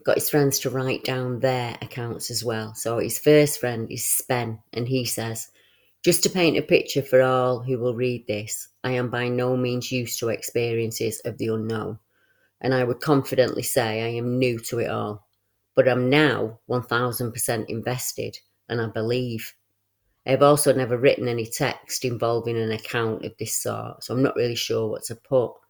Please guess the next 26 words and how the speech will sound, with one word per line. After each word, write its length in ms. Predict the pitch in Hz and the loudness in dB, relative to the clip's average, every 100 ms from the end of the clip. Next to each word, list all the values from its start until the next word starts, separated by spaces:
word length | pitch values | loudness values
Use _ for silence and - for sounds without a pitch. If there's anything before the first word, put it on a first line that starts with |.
| _ _ _ _ _ | _ _ _ _ _
So 100 | - | -8
to 100 | 123 | -2
get 180 | 143 - | 2 2
to 120 | - | 2
the 80 | 156 | -2
point, 520 | - 139 107 110 127 - _ _ _ - | -2 -4 -4 -4 -6 -10 _ _ _ -6
myself 520 | 127 - 147 120 120 | -4 4 4 4 0
and 80 | 117 | -4
a 60 | 120 | -6
few 240 | - 123 | -4 -4
friends 400 | - 113 113 110 | -2 -4 -2 -4
were 80 | 110 | -4
hiking 480 | 120 127 120 - 110 | -2 -2 -2 -4 -2
in 140 | 110 | -2
these 240 | 110 113 | -4 -4
woods 320 | 113 107 110 110 | -4 -6 -6 -6
on 100 | 110 | -6
our 140 | 110 | -6
first 480 | - 123 117 113 - | -4 -2 -2 -4 -2
sort 280 | 113 113 - | -2 -2 -6
of 160 | 104 - - | -8 -14 -8
Bigfoot 420 | 107 - - 139 | -8 -6 2 2
walk 460 | 101 139 151 156 - | 4 2 0 -2 -8
in 80 | 127 | -6
the 140 | 117 | -2
area, 500 | 117 117 120 131 165 | -2 -2 0 0 -2